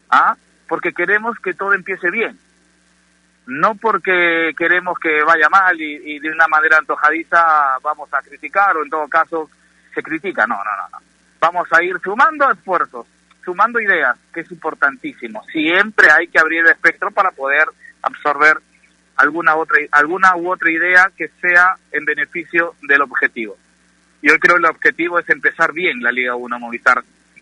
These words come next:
empezar bien el reinicio, la fecha siete, que comienza este viernes, ¿ah? Comienza este viernes, con el Cantolao Universitario de Deportes,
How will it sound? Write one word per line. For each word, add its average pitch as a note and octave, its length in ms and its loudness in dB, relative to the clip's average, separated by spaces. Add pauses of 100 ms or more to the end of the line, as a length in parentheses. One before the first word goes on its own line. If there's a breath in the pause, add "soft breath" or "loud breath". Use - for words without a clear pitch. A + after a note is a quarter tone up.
(320)
empezar D#3 420 2
bien F3 200 2
el D3 80 4
reinicio, C#3 540 0
la B2+ 80 4
fecha - 340 -2
siete, B2+ 400 -2 (420)
que - 80 -16
comienza F3 340 -2
este G3 180 4
viernes, B2 420 2
¿ah? D#3 240 2
Comienza E3 300 -4
este E3+ 180 0
viernes, A#2 400 -2 (460 soft breath)
con D3 100 -2
el D3+ 80 -2
Cantolao D#3+ 360 2
Universitario F3 580 0
de E3 80 4
Deportes, F3 520 -2